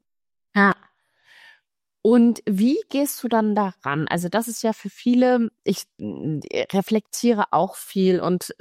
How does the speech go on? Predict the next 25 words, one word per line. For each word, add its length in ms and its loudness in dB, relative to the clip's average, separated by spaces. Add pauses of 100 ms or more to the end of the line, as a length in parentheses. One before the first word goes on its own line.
(120)
wenn 320 0
ich 80 -4
dann 120 0
sag, 200 -4
ja, 200 -2
ich 100 -6 (420)
guck 320 -6
mir 180 4
dann, 460 0
dann 140 -2
ist 200 -4
die 80 4
Hauptfrage, 480 -2
ja, 100 4
das 140 -2
ist 140 -6
ja 80 0
schön, 300 0
Elisabeth, 500 -2
oder 180 -4
so, 80 -8
aber 240 -2
wie 120 0
merkst, 520 0
also 160 0